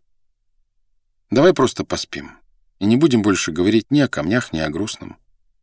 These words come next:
К черту грусть, сказал полковник, лежа с закрытыми глазами и положив голову на черный свитер, который был ему дороже родины. «Надо же иметь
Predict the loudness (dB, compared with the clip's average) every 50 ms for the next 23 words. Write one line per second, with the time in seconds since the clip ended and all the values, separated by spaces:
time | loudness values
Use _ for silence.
0 | _ _ _ _ _ _ _ _ _ _ _ _ _ _ _ -10 -8 -4 -2 -2
1 | -2 -2 -4 -8 -6 -6 -6 -6 -6 -6 -6 -8 -10 -12 -14 _ _ _ _ _
2 | _ _ _ _ _ -18 -10 -6 -6 -4 -4 -6 -8 -12 -18 -14 -4 -2 -2 -2
3 | -2 -4 -6 -8 -18 _ _ _ _ _ _ _ _ -2 2 4 4 4 4 2
4 | 0 0 -2 -4 -2 -2 -4 -4 -2 -2 -4 -4 -4 -4 -6 -6 -4 -4 -4 -4
5 | -4 -8 -16 _ _ _ _ _ _ _ _ -12 -10 -8 -6 -4 -4 0 0 0
6 | -2 -2 -2 -2 0 0 0 -2 -4 -4 -6 -6 -6 -6 -8 -8 -8 -10 -10 -10
7 | -8 -8 -8 -10 -12 -14 -14 -14 -14 -14 -14 _ _ _ _ _ _ _ _ _
8 | _ -10 -10 -6 -4 -4 -2 -2 -2 -2 -2 -2 -2 -4 -4 -4 -6 -8 -10 _
9 | _ _ _ _ _ -14 -8 -6 -6 -4 -4 -4 -4 -4 -6 -6 -6 -6 -10 -10
10 | -12 -14 -14 -16 -18 _ _ _ _ _ _ _ _ _ _ _ _ _ _ _
11 | _ _ _ _ _ _ _ _ _ _ _ _ _ _ -6 -2 0 2 2 4
12 | 4 4 4 4 2 2 0 0 -2 -4 -8 -10 -10 -14